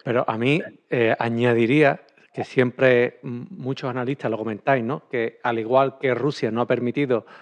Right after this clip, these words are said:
que en Ucrania haya, bueno, haya tendencia a que se instalen armas nucleares, Estados Unidos tampoco permitió que en Cuba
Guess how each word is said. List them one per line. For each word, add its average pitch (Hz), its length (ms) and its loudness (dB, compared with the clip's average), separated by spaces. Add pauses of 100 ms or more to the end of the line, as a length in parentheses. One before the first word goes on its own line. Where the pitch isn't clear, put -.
(140)
que 117 340 0
en 117 140 -4
Ucrania 123 560 0
haya, 117 460 2 (520)
bueno, 139 320 -2 (100)
haya 139 280 6
tendencia 139 600 4
a 113 80 -4
que 123 80 -2
se - 80 -6
instalen 131 380 0
armas 135 240 -2
nucleares, 139 580 2 (300)
Estados 123 320 -2
Unidos 156 360 0
tampoco 131 800 -2
permitió 139 540 2
que 139 80 -2
en 117 100 -4
Cuba 160 400 0